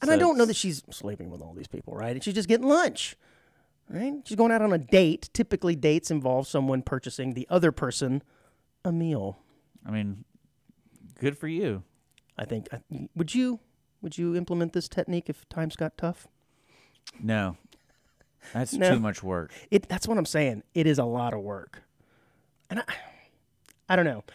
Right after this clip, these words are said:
Speaker 1: She said originally she didn't start this
Speaker 2: Well,
Speaker 1: to,
Speaker 2: I
Speaker 1: to
Speaker 2: can,
Speaker 1: save money
Speaker 2: well,
Speaker 1: on food.
Speaker 2: that's
Speaker 1: It
Speaker 2: what I'm
Speaker 1: just,
Speaker 2: saying,
Speaker 1: it kinda
Speaker 2: like
Speaker 1: dawned on her. She's like, "Hey, I haven't bought lunch in a few weeks. This is a really good idea
Speaker 2: Oh,
Speaker 1: if I
Speaker 2: yeah.
Speaker 1: keep this
Speaker 2: I like
Speaker 1: up."
Speaker 2: it.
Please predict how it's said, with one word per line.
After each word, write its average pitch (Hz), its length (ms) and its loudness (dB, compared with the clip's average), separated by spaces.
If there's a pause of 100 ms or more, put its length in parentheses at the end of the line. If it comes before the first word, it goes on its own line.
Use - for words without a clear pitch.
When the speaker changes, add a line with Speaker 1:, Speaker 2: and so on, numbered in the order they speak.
(140)
Speaker 1:
She 214 160 -2
said - 280 4
originally 160 500 6
she 151 140 -6
didn't 131 200 -4
start - 400 0 (520)
this 117 420 -6
Speaker 2:
Well, 294 100 4
Speaker 1:
to, - 60 8
Speaker 2:
I - 40 4
Speaker 1:
to - 120 -18
Speaker 2:
can, - 20 6
Speaker 1:
save 139 240 0
money 123 180 0
Speaker 2:
well, 190 140 4
Speaker 1:
on 202 60 4
food. - 80 6
Speaker 2:
that's 143 80 8
Speaker 1:
It 170 40 6
Speaker 2:
what - 40 2
I'm - 20 8
Speaker 1:
just, 196 100 4
Speaker 2:
saying, - 160 4
Speaker 1:
it - 60 -2
kinda 202 160 8
Speaker 2:
like 160 80 0
Speaker 1:
dawned 180 260 8
on 156 80 8
her. 151 100 4
She's 170 120 -8
like, 160 140 4
"Hey, 185 240 4 (200)
I - 60 0
haven't 135 220 2
bought 151 200 4
lunch 220 240 6
in 190 80 4
a 147 40 2
few 151 200 0
weeks. 139 240 0 (260)
This 208 200 2
is 190 80 4
a 160 60 8
really 147 240 4
good 185 140 8
idea 190 240 8
Speaker 2:
Oh, - 40 10
Speaker 1:
if 190 60 4
I 180 60 6
Speaker 2:
yeah. - 100 2
Speaker 1:
keep 208 160 2
this 196 180 6
Speaker 2:
I 226 180 6
like 226 100 4
Speaker 1:
up." 220 60 -2
Speaker 2:
it. 147 180 -6